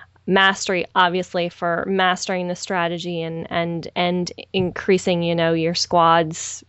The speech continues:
skills and all, a-, all the details that go along with that. But I think for role players, the fact that you are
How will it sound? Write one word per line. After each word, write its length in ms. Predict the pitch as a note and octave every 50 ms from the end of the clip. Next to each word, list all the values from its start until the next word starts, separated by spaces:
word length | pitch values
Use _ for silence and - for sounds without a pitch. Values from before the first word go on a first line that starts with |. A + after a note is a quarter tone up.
| _
skills 640 | - - - - F#3+ F3 F3 E3+ E3 F3 E3 - -
and 120 | F3 E3
all, 240 | E3 E3 D#3+ D#3 - -
a-, 20 | -
all 380 | F#3+ - - - - G3 G3+ G3
the 120 | F#3 F#3+
details 520 | E3 F#3+ F#3 - - G3+ E3 D#3 E3+ - -
that 120 | F3 -
go 160 | - E3+ E3 E3
along 280 | E3 - E3 E3+ E3+
with 160 | E3 E3 E3 -
that. 460 | F3 E3 E3 D#3+ D#3 D#3+ - - - - _ - - - - - - - - _ _
But 380 | - F3 - G3+ F#3+ F#3 F3+ -
I 120 | - F#3 F#3
think 240 | - G3+ F#3+ F#3
for 180 | - F#3+ F3+ E3+
role 260 | D#3 E3+ E3+ F3+ G3+
players, 540 | - - G3+ F3 E3+ E3 D#3+ E3+ E3+ - -
the 100 | - F#3+
fact 280 | - - F3+ F3 F3 -
that 120 | F#3 -
you 360 | F#3 F#3+ G3 G#3 G#3+ G#3+ - -
are 480 | - F#3+ F3+ F3+ F3+ F3 F3 F3 -